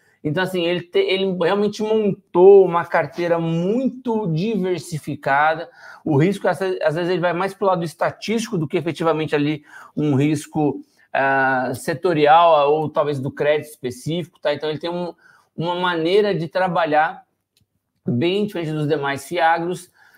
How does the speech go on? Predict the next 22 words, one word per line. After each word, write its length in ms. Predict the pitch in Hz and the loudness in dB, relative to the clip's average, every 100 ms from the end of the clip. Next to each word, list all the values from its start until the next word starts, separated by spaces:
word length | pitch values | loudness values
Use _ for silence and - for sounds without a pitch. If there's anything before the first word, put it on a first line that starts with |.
| _ _ | _ _
É 80 | - | -2
um 120 | 175 | 0
fundo 440 | 151 170 170 175 - | -2 -4 -2 -4 -6
perto 260 | - 175 190 | 0 0 0
ali, 200 | 165 165 | -2 -4
se 120 | 160 | -6
não 80 | 175 | -4
me 120 | 170 | -2
engano, 280 | 156 165 151 | -2 -2 -2
dois 300 | 156 190 151 | 0 0 0
bi 320 | 127 135 175 | -2 -2 -4
de 120 | 160 | -4
P 120 | 135 135 | -4 -2
L, 300 | 127 151 147 | 0 0 -2
é 40 | |
um 60 | 139 | -6
fundo 160 | 151 | -8
que 60 | - | -4
chama 180 | 156 139 | -4 -2
bastante 240 | 135 160 | -6 -4
nossa 200 | 160 151 | -4 -6
atenção, 680 | 139 135 131 143 147 185 | -6 -8 -6 -2 -2 -4